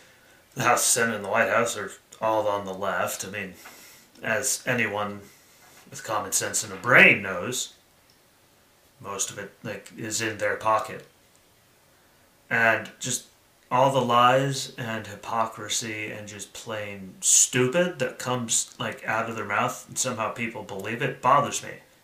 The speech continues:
And again, it happens, you know, on the right too. Trump did it, McConnell did it, Mitt Romney does it every five seconds. You know, there's a lot of them that do it. But again,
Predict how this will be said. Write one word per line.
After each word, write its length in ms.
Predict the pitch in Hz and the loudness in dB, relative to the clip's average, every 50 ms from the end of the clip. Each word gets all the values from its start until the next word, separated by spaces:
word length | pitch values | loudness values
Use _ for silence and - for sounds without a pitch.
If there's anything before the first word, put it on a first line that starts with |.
| _ _ _ _ _ _ _ _ _ _ _ _ _ _ _ _ _ | _ _ _ _ _ _ _ _ _ _ _ _ _ _ _ _ _
And 100 | - 156 | -4 -2
again, 300 | 165 160 - - 127 107 | 2 4 6 6 6 4
it 80 | 107 107 | 2 4
happens, 520 | 139 160 165 160 - 117 113 107 - - | 6 8 8 8 6 2 -4 -4 -2 -2
you 60 | 127 | -2
know, 220 | 107 104 107 107 - - - | -2 -2 -4 -6 -8 -6 -2
on 220 | - 131 123 - | 0 0 0 0
the 100 | 110 110 | -4 -6
right 320 | 110 117 110 101 101 - - | -4 -2 -2 -2 -2 -4 -8
too. 240 | 110 104 90 - - - _ _ _ _ _ _ _ _ _ _ _ _ - _ _ _ _ _ _ _ _ _ _ _ _ _ _ - | -8 -8 -10 -10 -12 -18 _ _ _ _ _ _ _ _ _ _ _ _ -20 _ _ _ _ _ _ _ _ _ _ _ _ _ _ -14
Trump 260 | - 104 95 92 - | -10 -10 -10 -10 -10
did 120 | 104 98 | -12 -12
it, 140 | 98 101 - | -12 -12 -14
McConnell 520 | - - - - 104 101 101 98 95 95 | -14 -16 -12 -8 -6 -6 -4 -6 -8 -8
did 160 | 92 98 98 95 | -10 -10 -8 -8
it, 220 | 95 92 95 - - _ _ _ _ _ - - | -8 -10 -10 -14 -20 _ _ _ _ _ -20 -16
Mitt 160 | - - - | -14 -14 -12
Romney 300 | 98 98 98 98 95 92 | -10 -8 -8 -8 -10 -10
does 260 | 90 98 95 95 95 | -10 -8 -8 -8 -8
it 40 | 98 | -10
every 140 | 95 92 87 | -14 -14 -14
five 300 | - - 104 95 95 - | -14 -12 -10 -10 -6 -4
seconds. 720 | - - - - - 135 - 98 - - - - - - - _ | -4 -4 -6 -8 -12 -16 -14 -10 -8 -6 -6 -8 -8 -12 -18 _
You 100 | - 120 | -14 -12
know, 80 | 104 101 | -10 -10
there's 180 | 113 123 120 127 | -8 -8 -8 -6
a 40 | |
lot 240 | 123 135 151 180 170 | 0 2 4 6 6
of 60 | 135 | 4
them 120 | 117 110 107 | 2 0 -4
that 140 | 104 98 - | -8 -4 0
do 160 | 143 143 120 | 2 2 2
it. 160 | - - - - - - _ _ _ _ _ _ _ _ _ _ _ _ _ _ _ _ _ _ _ _ _ _ _ - - - - - | 0 -2 -6 -12 -20 -20 _ _ _ _ _ _ _ _ _ _ _ _ _ _ _ _ _ _ _ _ _ _ _ -20 -20 -20 -12 -8
But 120 | 139 135 127 | -4 -4 0
again, 320 | 127 139 143 - - - | 4 6 6 6 6 2